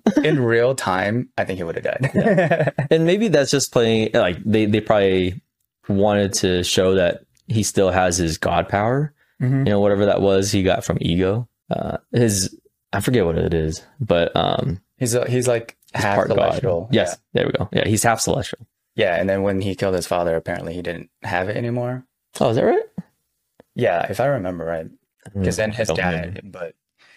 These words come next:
Speaker 2: I don't know if it's still in his D N A, then cool. But honestly, like, that part of the story overall for, like, Peter Quill doesn't really matter,
Speaker 1: Mm.
Speaker 2: to be
Speaker 1: Mm.
Speaker 2: honest. Like, we don't like Peter Quill because of his godly powers.
Speaker 1: Yeah, it's 'cause he's human.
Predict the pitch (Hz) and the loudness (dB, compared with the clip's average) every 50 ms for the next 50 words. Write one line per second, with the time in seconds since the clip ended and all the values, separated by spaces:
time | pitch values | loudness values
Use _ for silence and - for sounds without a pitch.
0 | _ _ _ _ - 139 151 135 117 117 113 - 151 151 - 175 165 165 160 160 | _ _ _ _ 0 0 2 2 2 2 2 2 0 0 0 2 2 2 2 2
1 | 151 139 120 107 101 95 95 98 104 101 92 92 95 95 90 85 87 87 - 92 | 2 0 0 -2 -4 -6 -4 -2 -2 0 0 0 0 0 -2 -4 -4 -4 -2 0
2 | 87 87 87 - 107 104 - 120 143 165 170 165 - 175 175 165 143 113 98 92 | 0 0 0 0 0 2 2 2 2 2 0 0 0 0 0 2 2 0 0 -2
3 | - - - _ _ _ _ _ _ _ _ _ - 107 95 110 107 120 117 - | -4 -10 -20 _ _ _ _ _ _ _ _ _ -8 -2 0 0 0 0 -2 -4
4 | - _ - - 98 101 110 123 127 - - - 95 85 95 98 107 113 120 - | -8 _ -4 -2 0 0 2 0 0 0 0 0 0 0 2 2 0 0 0 0
5 | - 110 107 107 104 95 87 78 82 85 - - 92 90 82 80 78 - - 92 | 0 0 0 2 0 2 0 0 -2 -4 -4 -4 -4 -2 -2 -4 -4 -6 -6 -4
6 | 90 87 - - 87 87 92 95 - 92 87 90 - - 80 78 76 - - - | -4 -4 -2 -2 -2 -2 -2 -2 -6 -8 -8 -8 -8 -10 -10 -12 -12 -16 -18 -16
7 | - - - - _ - 104 98 90 87 87 87 _ _ _ - - 82 82 82 | -18 -18 -18 -12 _ -4 -2 0 0 -2 -4 -6 _ _ _ -12 -8 -6 -6 -6
8 | 80 80 76 78 - - - 85 80 - - _ _ _ _ _ _ _ _ _ | -6 -6 -10 -12 -14 -10 -8 -8 -8 -10 -12 _ _ _ _ _ _ _ _ _
9 | - - 104 113 117 123 135 139 139 131 123 117 113 98 95 98 98 - - 131 | -10 -6 -2 -2 0 0 2 2 0 0 0 -2 0 0 0 -2 -2 -4 -4 -2
10 | 127 127 127 - - 131 131 135 120 110 - 98 90 90 87 85 82 - 87 87 | -2 -2 -2 -2 0 0 0 0 -2 -4 -6 -6 -6 -6 -6 -8 -6 -4 -4 -4
11 | 85 87 85 82 - 90 87 85 85 85 90 104 - - - - _ _ - - | -4 -6 -8 -10 -10 -10 -8 -8 -10 -10 -12 -14 -16 -18 -18 -20 _ _ -6 -6
12 | - - 90 - - - 98 - 117 92 92 85 82 - 87 87 80 80 87 | -4 -6 -6 -6 -4 -2 0 0 2 2 0 0 -2 -2 -2 -2 -2 -4 -6